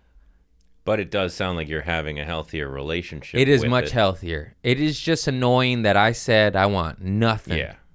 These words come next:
Speaker 2: until I own my land, and then him. <laughs> By nothing, I just mean just six little slip-ups. Just six. Just six. Come on, guy. I didn't mean it. 'Cause, uh,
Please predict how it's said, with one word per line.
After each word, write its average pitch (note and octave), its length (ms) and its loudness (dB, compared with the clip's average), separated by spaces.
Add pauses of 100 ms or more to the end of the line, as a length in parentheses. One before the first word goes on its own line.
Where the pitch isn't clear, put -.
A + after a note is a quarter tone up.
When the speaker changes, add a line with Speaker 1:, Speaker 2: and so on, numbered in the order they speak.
(260)
Speaker 2:
until G2+ 320 -2
I E2 80 0
own G#2 260 2
my G2 140 2
land, F2 480 0
and E2+ 160 -4
then E2 140 -4
him. E2+ 180 -4
<laughs> E2 140 -8 (1800)
By C#3 120 4
nothing, C#3+ 380 0
I D#3+ 140 4
just F3 200 -4
mean D#3 200 -4
just E3+ 240 -2
six - 400 -2
little F#3 280 2
slip-ups. - 760 -4 (160)
Just A4 280 -2
six. - 560 -2 (380)
Just F4 340 2
six. G4 240 -2
Come A3 240 0
on, E3 240 4
guy. G#3+ 400 -2 (280)
I E4 120 -2
didn't D#4+ 460 -8
mean F4+ 300 -6
it. - 100 -20 (960)
'Cause, B2 280 2
uh, A2 280 6